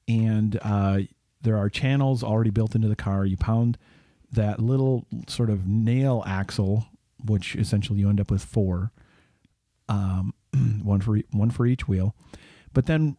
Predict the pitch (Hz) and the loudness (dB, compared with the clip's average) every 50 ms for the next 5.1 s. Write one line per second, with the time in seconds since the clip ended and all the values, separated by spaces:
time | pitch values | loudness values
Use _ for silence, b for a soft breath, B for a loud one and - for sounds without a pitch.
0 | _ _ - 139 147 - 208 202 254 254 240 233 226 208 175 151 - - 165 160 | _ _ 0 0 0 2 0 0 0 0 2 2 2 2 2 0 0 0 0 2
1 | 160 139 - - - - 165 151 139 120 113 120 147 196 214 156 - 139 135 170 | 2 2 0 -2 -2 0 0 2 2 0 0 0 0 0 0 -2 -2 0 0 0
2 | 170 - 175 190 208 196 185 - 143 208 254 - 262 143 - 190 247 220 147 127 | 0 0 0 0 0 0 0 -2 -2 0 0 0 -2 0 0 0 2 2 2 2
3 | 117 110 113 110 107 135 156 160 131 113 101 101 107 104 101 98 92 107 117 123 | 2 2 0 0 0 0 2 2 2 2 2 2 2 2 2 2 2 2 2 2
4 | 120 110 107 107 107 104 98 110 101 104 95 - - - - - - 92 98 95 | 2 2 2 2 2 2 0 0 2 2 0 0 -2 -6 -6 -4 -4 -4 -4 -4
5 | 98 - | -8 -10